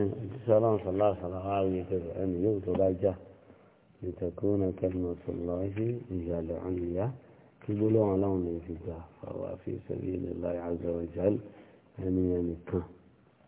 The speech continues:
òun ló wà lójú ọ̀nà Ọlọ́run ọba wọn, ọba tó tóbi. Wọ́n fi hàn pé ẹ̀sìn tá Ànábì mú wá, ẹ̀sìn tó jẹ́ ṣókí ni, ó dẹ̀ kó gbogbo ìtumọ̀ sínú.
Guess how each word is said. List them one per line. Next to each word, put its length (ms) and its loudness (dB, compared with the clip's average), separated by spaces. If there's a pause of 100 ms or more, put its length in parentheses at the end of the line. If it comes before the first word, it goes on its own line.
(140)
òun 320 -4
ló 140 2
wà 180 0
lójú 300 -2
ọ̀nà 200 0
Ọlọ́run 360 -4
ọba 260 -6
wọn, 280 -6 (760)
ọba 280 -10
tó 200 -8
tóbi. 340 -6 (640)
Wọ́n 200 -6
fi 100 -4
hàn 100 -2
pé 140 -4
ẹ̀sìn 380 -4
tá 120 2
Ànábì 380 6
mú 180 6
wá, 140 10 (800)
ẹ̀sìn 380 -6
tó 140 2
jẹ́ 420 6
ṣókí 380 0
ni, 200 4
ó 100 0
dẹ̀ 160 4
kó 180 -2
gbogbo 300 4
ìtumọ̀ 440 -6
sínú. 340 2